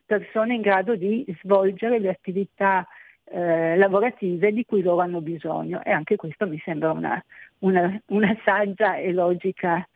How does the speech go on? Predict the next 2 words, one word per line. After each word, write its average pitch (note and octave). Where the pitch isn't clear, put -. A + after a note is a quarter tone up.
eh, F3+
precauzione. E3+